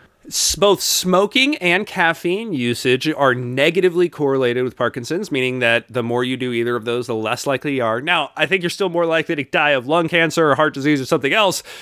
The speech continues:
uh, so probably cut the smoking out of that, but, uh, may-, maybe the caffeine isn't so bad. But we have known that from previous studies that, that a mutation in the F E R two gene causes Parkinson's-like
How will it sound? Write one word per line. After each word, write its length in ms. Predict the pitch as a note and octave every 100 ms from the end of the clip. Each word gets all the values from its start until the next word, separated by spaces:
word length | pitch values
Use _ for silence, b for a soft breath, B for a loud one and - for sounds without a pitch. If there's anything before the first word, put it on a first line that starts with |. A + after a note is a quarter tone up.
| B -
uh, 300 | C#3+ C3+ C3
so 240 | D3+ C3
probably 320 | E3 D3 C3+
cut 320 | - - C#3+
the 80 | -
smoking 400 | - D3+ C3 B2
out 120 | A2+
of 100 | A2+
that, 260 | A#2 C3 -
but, 200 | C#3+ -
uh, 220 | D#3 C#4
may-, 180 | A4+ B4 F4
maybe 160 | D#4+
the 100 | -
caffeine 360 | D3+ B2 A#2+ A2+
isn't 160 | A#2
so 120 | - A#2+
bad. 280 | D3 B3 B B B A#3+
But 320 | D#4+ C#4 - _ _
we 280 | G#3+ F3 C#4
have 180 | E4 C#4+
known 260 | D3+ D#3 E3
that 220 | C#3 -
from 180 | E3 D3
previous 760 | A#3+ D4 D4+ C4 - - - -
studies 680 | - - B2+ A2+ A2+ A#2+
that, 200 | D3 C#3
that 200 | - D3+
a 60 | C#3
mutation 760 | C#3 D3 - A#3+ B3 D3 B2 C3+
in 140 | C3+
the 140 | D3 -
F 240 | A3+ B3
E 180 | C4 B3
R 240 | D#3 D3+ D3+ -
two 380 | - B3+ D#4 B3
gene 440 | B2 A2 G#2+ A#2+ B
causes 580 | - - F#3 F#3+ G3+ G3
Parkinson's-like 1160 | - E3 D#3+ F#3+ F3+ F#3 E3+ C#3 B2+ B2+ -